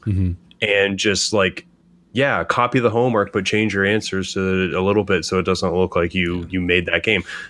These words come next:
Speaker 2: which is fine because both Division and Destiny play so similar, yet so different.
Speaker 1: Yeah.
Speaker 2: They
Speaker 1: It
Speaker 2: have
Speaker 1: was
Speaker 2: a lot of the
Speaker 1: apparently
Speaker 2: same
Speaker 1: always
Speaker 2: ideas.
Speaker 1: supposed to be an online, like, co-op game. Um,
Speaker 2: Yeah.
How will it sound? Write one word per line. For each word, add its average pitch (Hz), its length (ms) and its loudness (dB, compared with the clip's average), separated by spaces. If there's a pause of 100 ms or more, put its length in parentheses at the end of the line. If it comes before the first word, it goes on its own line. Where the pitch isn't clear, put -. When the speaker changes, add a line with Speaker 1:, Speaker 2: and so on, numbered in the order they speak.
Speaker 2:
which 156 180 -2
is 147 100 2
fine 202 280 0
because 110 260 0
both 147 300 -2
Division 131 360 0
and 113 120 2
Destiny 113 400 0
play 110 260 0
so 104 680 0
similar, 104 600 0 (280)
yet 104 340 0
so 98 380 2
different. 95 500 0 (240)
Speaker 1:
Yeah. 87 220 -6 (240)
Speaker 2:
They 110 80 2
Speaker 1:
It 110 40 2
Speaker 2:
have 113 100 0
Speaker 1:
was - 20 2
Speaker 2:
a 110 40 2
lot 101 180 0
of 113 100 0
the 147 60 2
Speaker 1:
apparently - 20 0
Speaker 2:
same 110 160 0
Speaker 1:
always 104 280 0
Speaker 2:
ideas. 113 120 2
Speaker 1:
supposed 107 240 0
to 117 60 -4
be 120 200 2
an 101 100 0
online, 98 680 0
like, 87 200 -10
co-op 98 400 -4
game. 160 300 -2 (600)
Um, 87 360 0
Speaker 2:
Yeah. 180 220 2